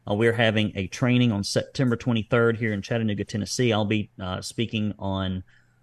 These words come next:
fundraising, which is in-, critically important. I wrote the book, How to Raise Money for Political Office. I'll be speaking on dealing with the hostile press, general campaign strategy. And then we've got experts coming in on social media, direct mail,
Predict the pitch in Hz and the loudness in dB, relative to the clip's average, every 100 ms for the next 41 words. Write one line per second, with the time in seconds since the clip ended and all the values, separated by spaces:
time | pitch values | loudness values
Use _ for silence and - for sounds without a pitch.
0 | _ - 170 180 165 160 165 180 202 214 | _ 2 4 6 6 6 4 2 0 0
1 | 117 113 110 107 - 131 123 120 113 123 | -4 -2 -2 -2 0 0 2 0 0 0
2 | 135 113 107 107 110 117 120 104 101 107 | 0 0 0 0 -2 -2 -4 -4 -4 -4
3 | 101 98 - 95 98 - 135 127 120 104 | -6 -6 -8 -8 -6 -2 -2 0 -2 -2
4 | 101 101 - 113 104 107 98 98 101 117 | -4 -4 -4 -6 -4 -4 -2 -2 0 0
5 | 123 110 104 104 110 - 104 98 - - | 2 0 -2 0 0 0 -2 -4 -2 2
6 | 127 120 - 117 113 110 98 104 95 139 | 4 2 -2 -4 -2 -2 -2 -4 -2 2
7 | 139 - 139 120 110 117 104 - - - | 2 2 2 0 0 -4 -4 -14 -20 -6
8 | 120 123 123 117 113 123 - - 120 - | 0 4 4 4 6 4 2 -2 -2 -2
9 | 131 110 104 107 107 104 101 98 98 - | -4 -2 0 2 2 0 -2 -2 0 0
10 | 107 - 98 135 135 127 117 - - 104 | 0 0 4 4 6 4 2 -2 -10 -4
11 | 101 104 - 117 131 139 127 120 117 | -2 -2 -2 2 4 6 6 4 0